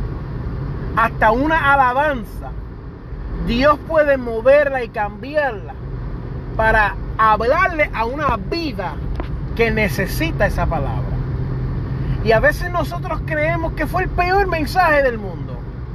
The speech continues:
Este mensaje que predicamos pone el último clavo al ataúd para enterrar los deseos de predicar.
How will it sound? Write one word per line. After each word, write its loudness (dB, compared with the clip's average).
Este -2
mensaje 4
que 2
predicamos 0
pone 6
el -2
último -6
clavo 2
al 0
ataúd 4
para -2
enterrar 0
los 4
deseos 0
de -2
predicar. -8